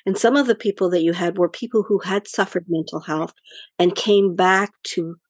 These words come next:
perform now on the stage. So you are hosting it again,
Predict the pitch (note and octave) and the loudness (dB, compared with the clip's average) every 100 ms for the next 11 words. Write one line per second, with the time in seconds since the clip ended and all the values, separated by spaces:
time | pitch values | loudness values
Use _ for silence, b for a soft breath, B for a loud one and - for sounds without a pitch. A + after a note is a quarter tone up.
0 | _ - F#3 - F#3 F#3 F3+ E3 D#3+ D#3 | _ -6 -6 0 2 4 4 4 2 0
1 | D#3+ D#3 D3+ D3+ - - D3+ D#3 D#3+ - | -2 -2 -2 -4 -6 -6 -4 -2 -4 -8
2 | B B B - - E3+ D#3+ B B - | B B B 0 4 4 0 B B -6
3 | F#3 F#3+ G3+ G#3 F#3 F3+ G#3 A#3 A3+ G#3+ | 2 4 4 4 4 6 4 2 -2 -2
4 | - G#3 F#3 F3 E3 D3 D3+ G3+ | -4 0 2 0 0 0 0 0